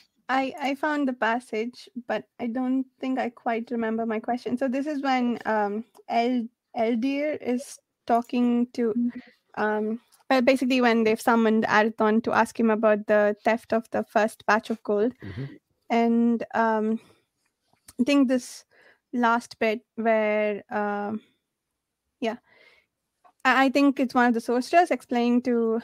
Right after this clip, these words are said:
Speaker 1: Eldir, um, "You can, you can rein in your fuming and thank your creator for the favor of Arathon's resourcefulness. Else our peril before the Mistwraith would be redoubled. There's no space left for diplomacy.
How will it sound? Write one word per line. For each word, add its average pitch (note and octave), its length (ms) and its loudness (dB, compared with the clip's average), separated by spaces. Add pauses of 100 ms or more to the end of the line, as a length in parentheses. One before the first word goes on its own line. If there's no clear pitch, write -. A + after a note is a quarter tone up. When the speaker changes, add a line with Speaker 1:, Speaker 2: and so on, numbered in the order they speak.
(220)
Speaker 1:
Eldir, C4+ 680 2
um, G#3+ 480 0 (360)
"You B3 240 -2
can, C#4 280 0 (720)
you D4+ 100 0
can E4+ 180 6
rein C4 280 4
in C4+ 100 4
your B3 140 2
fuming B3 420 2
and A#3 220 0
thank A#3+ 300 2
your A#3 100 -2
creator A#3+ 420 -2
for A#3+ 120 -4
the A#3 100 -4
favor A#3 320 0
of A3+ 240 -2
Arathon's A3+ 560 0
resourcefulness. A3+ 960 -2 (180)
Else B3+ 380 2
our A#3+ 220 2
peril B3 400 2
before A#3 320 -2
the A3+ 100 -2
Mistwraith A#3 540 -2
would A3 140 -2
be A3+ 160 -2
redoubled. A3+ 580 0 (380)
There's B3 220 4
no C#4 180 4
space B3 420 -2
left A#3 280 -2
for A#3 120 -4
diplomacy. A#3 720 -2